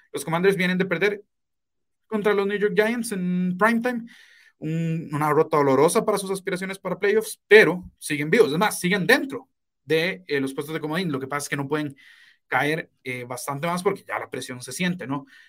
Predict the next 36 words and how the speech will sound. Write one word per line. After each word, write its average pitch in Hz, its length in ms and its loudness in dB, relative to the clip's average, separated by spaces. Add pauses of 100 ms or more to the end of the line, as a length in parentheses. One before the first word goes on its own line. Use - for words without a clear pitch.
(320)
Eh, 143 260 4
los 139 140 2
forty-niners 165 580 0
ahorita 147 300 -2
están 151 560 -4 (680)
ya 156 160 -2
clasificados 180 640 2
con 135 160 -4
marca 143 240 -2
diez 156 180 -2
y - 80 -10
cuatro. 160 240 -2
Está 147 180 -6
muy 147 200 -2
difícil, 143 580 -4 (400)
este, 139 560 -2
que 135 140 -4
lleguen 139 320 -2
a, 139 200 0
a 131 200 -6
ganar 135 320 -2
el, 131 400 -6
el 123 100 -12
primer 131 220 -6
sembrado 143 340 -4
de 139 60 -4
la 139 80 -6
N 143 120 -4
F 143 80 -10
C. 185 80 0
De 202 120 2
hecho, 147 160 -6
necesitarían 135 440 -4
ganar 139 200 -2
todos 175 300 -2
ellos, 208 280 2